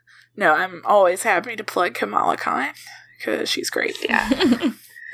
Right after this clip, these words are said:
Speaker 1: Um, I guess my question is, like, how,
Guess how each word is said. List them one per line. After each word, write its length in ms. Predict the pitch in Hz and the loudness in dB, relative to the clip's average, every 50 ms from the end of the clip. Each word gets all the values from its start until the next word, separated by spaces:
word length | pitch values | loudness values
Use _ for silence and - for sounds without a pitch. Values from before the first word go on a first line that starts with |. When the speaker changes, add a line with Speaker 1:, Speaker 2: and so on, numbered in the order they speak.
| - | -4
Speaker 1:
Um, 520 | - 214 240 247 240 240 240 233 226 208 - _ _ _ _ _ _ _ _ _ _ _ _ _ _ _ _ _ _ _ _ _ - - | 2 4 4 4 4 2 0 -2 -8 -18 -20 _ _ _ _ _ _ _ _ _ _ _ _ _ _ _ _ _ _ _ _ _ -2 -2
I 60 | 349 | 2
guess 220 | 427 539 554 - - | 2 2 2 2 -2
my 80 | 571 - | -4 -4
question 480 | - - 330 370 - - - 370 339 | -2 -2 -2 -2 -2 -4 -4 -6 -6
is, 180 | 285 240 - - | -4 -6 -2 0
like, 380 | 196 202 190 190 - - - - - | 0 0 0 -2 -6 -8 -10 -4 0
how, 800 | - - - 277 254 262 277 277 - - 285 294 302 294 - | 0 2 4 4 2 4 2 2 2 2 0 0 -4 -4 -6